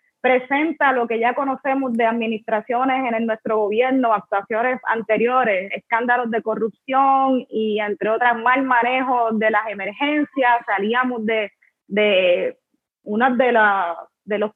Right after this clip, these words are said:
momentos más vulnerables del pueblo puertorriqueño en los años recientes, que fueron el paso de los,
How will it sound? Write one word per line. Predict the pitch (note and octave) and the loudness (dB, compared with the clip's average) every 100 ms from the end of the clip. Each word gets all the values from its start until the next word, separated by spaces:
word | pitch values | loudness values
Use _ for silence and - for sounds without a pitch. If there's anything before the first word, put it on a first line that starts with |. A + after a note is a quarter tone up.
| _ | _
momentos | G3 G3 F#3+ A#3 C4+ A#3+ | -10 -8 -4 -2 0 0
más | G#3+ B3+ | 2 0
vulnerables | B3 D4+ C4+ A3 A3 D#4+ D4 B3 | 0 -2 -2 0 2 2 0 -2
del | A3 G#3 | -4 -4
pueblo | - A3+ C#4 B3+ | -2 0 2 2
puertorriqueño | B3 A#3 A3+ A#3 G#3 A3 C4+ D4 B3+ | 0 -2 -2 -2 -2 0 2 2 2
en | A3+ | -2
los | G#3+ F#3+ | -2 -2
años | G3 A#3+ | -2 -4
recientes, | B3+ B3 - B3 C#4+ B3 B3 | -4 -6 -4 -2 0 -2 -4
que | G3+ | -8
fueron | - G#3+ B3 C4 A#3+ G#3 | -2 0 2 2 0 -4
el | |
paso | G3 G#3 A3 B3 | -2 -2 0 0
de | A3+ | 0
los, | A3 | 0